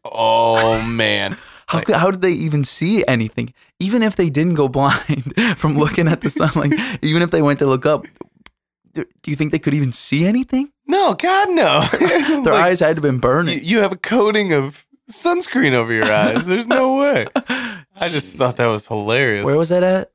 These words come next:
Speaker 1: Uh, it's somewhere in California.
Speaker 2: God.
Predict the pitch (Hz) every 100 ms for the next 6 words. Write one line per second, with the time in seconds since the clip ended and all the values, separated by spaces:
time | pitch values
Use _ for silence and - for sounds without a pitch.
0 | 120 120 113 107 107 104 107 - 165 185
1 | 143 113 120 113 104 - 104 98 95 92
2 | 135 127 117